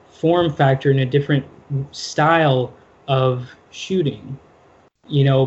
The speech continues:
putting something on a tripod, getting underneath the dark cloth is just as dissimilar from shooting a thirty-five millimeter S L R or a point and shoot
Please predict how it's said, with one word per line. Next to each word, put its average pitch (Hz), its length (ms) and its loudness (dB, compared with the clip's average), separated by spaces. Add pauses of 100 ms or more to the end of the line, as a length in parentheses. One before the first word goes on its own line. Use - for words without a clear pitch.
(140)
putting 202 360 -2
something 185 440 -2
on 160 160 0
a 143 60 0
tripod, 143 600 0
getting 170 340 0
underneath 160 380 0
the 143 80 2
dark 139 380 2
cloth 135 300 0 (520)
is 143 260 2
just 165 400 2
as 208 200 2
dissimilar 170 920 2
from 147 280 2
shooting 165 420 2
a 143 60 4
thirty-five 156 520 2
millimeter 147 600 2
S 139 220 -2
L 139 140 2
R 147 180 4
or 143 80 4
a - 40 2
point 170 280 -2
and 196 120 -2
shoot 247 320 -2